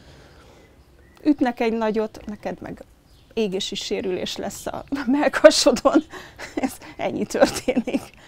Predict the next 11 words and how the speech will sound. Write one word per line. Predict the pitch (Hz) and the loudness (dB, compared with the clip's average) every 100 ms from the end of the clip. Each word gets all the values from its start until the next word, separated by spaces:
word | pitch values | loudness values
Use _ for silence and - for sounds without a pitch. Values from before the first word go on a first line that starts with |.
| - - | -20 -6
És | 330 - | -2 0
utána | 320 302 285 | 0 0 -2
visszajössz. | 254 - - - - 202 - - | -2 -6 -8 -8 -6 -8 -12 -10
Hát, | 156 - | -10 -6
hogy | - - | -6 0
közben | 254 233 214 | 2 2 0
mi | 226 233 | 0 -2
van, | 247 247 | -4 -6
az | - 240 233 - - - - | -6 -8 -10 -12 -20 -14 -8
nyilván | 208 208 214 214 | -6 -4 -2 -2
ugye | - 208 220 | -4 -4 -6